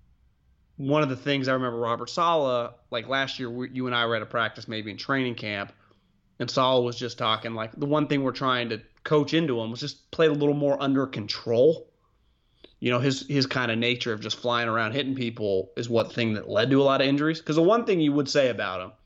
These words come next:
when he was on the field, his reckless abandon to crush people was unmatched. Like, he was playing at a hundred. You always, like, "Get these guys to play fast." Playing fast was not his problem. And trying to inflict his body onto other people was also not his problem.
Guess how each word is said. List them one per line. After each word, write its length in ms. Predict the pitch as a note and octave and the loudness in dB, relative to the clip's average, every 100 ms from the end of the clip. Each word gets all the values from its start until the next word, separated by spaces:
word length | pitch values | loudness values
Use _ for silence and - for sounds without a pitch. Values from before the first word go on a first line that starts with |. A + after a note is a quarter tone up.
| _ - | _ -4
when 160 | C3 | 0
he 60 | D3 | 2
was 100 | C3+ | 0
on 280 | C#3+ D#3+ E3 | 0 0 0
the 60 | |
field, 460 | D#3 C#3 B2 G#2+ F2 _ _ _ _ _ _ _ _ _ _ _ | 0 -2 -2 -4 -10 _ _ _ _ _ _ _ _ _ _ _
his 300 | - D#3+ D3+ | -2 2 2
reckless 560 | B2+ C3+ D3+ D3+ D3+ - | 0 0 0 -2 -4 -4
abandon 540 | B2 B2+ C3 A#2+ G#2 | -6 -6 -6 -8 -10
to 100 | G2 | -14
crush 440 | - - C#3+ A#2+ - | -14 -4 -4 -4 -8
people 380 | A#2 A2 A2 G#2+ | -12 -12 -12 -8
was 540 | G#2+ G2+ - - - - | -8 -6 -6 -8 -12 -4
unmatched. 600 | B2 G#2+ F#2 G2+ - - - _ _ _ _ _ - | -4 -2 -2 -4 -6 -12 -18 _ _ _ _ _ -6
Like, 120 | B2+ | 2
he 100 | D#3 | 2
was 140 | C3+ | 2
playing 380 | - - C#3+ B2 | -2 0 0 0
at 80 | G#2+ | -2
a 40 | |
hundred. 300 | G#2 D3+ C#3 C3 | -2 -2 -2 0
You 100 | C3+ | 2
always, 180 | C3 A#2+ | 0 -4
like, 160 | G#2+ | -6
"Get 120 | - A#3+ | -6 -4
these 120 | A#3 | -4
guys 180 | A3+ G3+ | -4 -2
to 60 | |
play 160 | G3 B3 | 0 0
fast." 440 | A#3 G#3+ - - - _ _ _ _ - - | 2 -2 -2 -8 -14 _ _ _ _ -20 -2
Playing 240 | E3+ F#3 | 2 4
fast 260 | F3 E3+ D3 | 4 2 0
was 120 | B2+ | -2
not 180 | C#3 C3+ | -2 -2
his 100 | B2 | -2
problem. 440 | C3+ B2 A2+ A2 - _ - - _ _ - | -2 -2 -2 -6 -10 _ -20 -20 _ _ -10
And 120 | C3 | -10
trying 320 | - D#3 D3+ C#3 | -2 0 2 0
to 140 | C3 - | -4 -4
inflict 640 | D#3+ D#3+ - C#3+ C3+ - - | -4 -4 -2 0 0 -6 -16
his 180 | C3+ C3+ | -8 -8
body 440 | A#2+ C3+ C3 B2 | 0 2 2 2
onto 160 | A2+ A2+ | -2 -2
other 180 | A#2 A2 | -2 -4
people 300 | G#2+ F2 G#2 | -8 -8 -6
was 120 | G#2+ | 0
also 240 | A#2 B2 C3 | 2 2 2
not 160 | B2+ | 2
his 100 | C3 | 2
problem. 400 | C3 C3 C3+ D3 | 2 2 2 -2